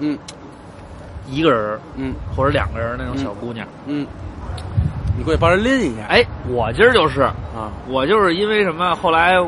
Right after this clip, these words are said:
Speaker 2: 为什么你那个，我，就是你跟我不是说，说甭着急了吗？
Speaker 1: 嗯。
Speaker 2: 啊，然后我就看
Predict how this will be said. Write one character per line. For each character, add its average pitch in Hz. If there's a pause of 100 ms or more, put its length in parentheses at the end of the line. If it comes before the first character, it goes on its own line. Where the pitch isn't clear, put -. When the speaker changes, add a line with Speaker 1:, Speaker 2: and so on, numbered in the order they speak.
Speaker 2:
为 180
什 147
么 165
你 110 (260)
那 147
个， 123 (540)
我， 127 (300)
就 143
是 135
你 123
跟 160
我 170
不 143
是 170
说， 185
说 202
甭 165
着 185
急 135
了 139
吗？ 117
Speaker 1:
嗯。 120 (140)
Speaker 2:
啊， 131
然 123
后 147
我 110
就 127
看 127